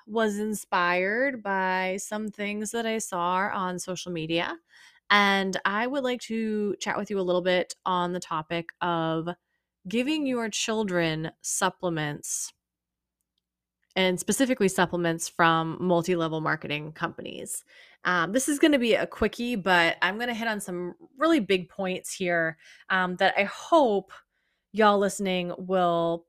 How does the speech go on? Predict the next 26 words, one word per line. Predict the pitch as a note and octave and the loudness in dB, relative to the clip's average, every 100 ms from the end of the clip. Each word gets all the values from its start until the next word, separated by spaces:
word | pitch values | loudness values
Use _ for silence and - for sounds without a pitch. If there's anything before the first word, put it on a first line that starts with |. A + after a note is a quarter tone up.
| _ | _
please | - B3 A3+ A3 - - _ _ G3 | -6 0 2 0 -4 -14 _ _ -8
consider. | G#3+ F#3+ - E3+ D3+ C#3+ E3+ _ _ _ _ _ _ _ - - | -4 -4 -2 -4 -2 -4 -6 _ _ _ _ _ _ _ -16 -4
So | A#3+ A#3 | 4 6
I've | A#3 B3 | 8 6
talked, | - C#4+ C#4 - - _ _ _ - | 6 4 4 -8 -12 _ _ _ -2
well, | G#3+ | -2
Michelle | G3 G3 C4 | 0 2 4
and | A#3 | 4
I | F#3 D3+ | 0 0
have | F3 F3 | -4 0
both | A#3 G#3 - | 0 0 -2
talked | F3+ D#3+ - - | -2 -2 -6 -6
multiple | G3 A3 A#3 - F#3+ | -2 -2 -2 -8 -10
times | - E3 D#3 D#3+ | -8 -8 -6 -6
in | E3+ | -6
multiple | E3+ E3+ - | -4 -6 -4
episodes | - - D#3+ E3 D#3+ D#3+ - - - - | -4 -4 -4 -2 -4 -8 -18 -20 -20 -4
about | F#3+ G#3+ - | 2 4 4
the | G#3 | 0
risks | F#3 E3+ F#3 F#3 - - - | -4 2 2 2 -6 -8 -2
that | G3 - | -2 2
are | F3+ E3+ | 0 2
inherent | - F#3 E3 - F3 E3+ F3+ G3+ - | 0 -4 -6 -2 0 0 -4 -8 -6
in | F#3+ F3+ F3 | -4 -2 -4
consuming | E3+ F#3+ E3+ F3+ E3+ E3 D#3+ D#3+ D#3+ _ _ _ _ | -6 -6 -4 -4 -2 -2 -2 -4 -10 _ _ _ _
supplements, | - - F3 - E3+ F#2+ - - | -2 2 2 2 -2 -4 -6 -10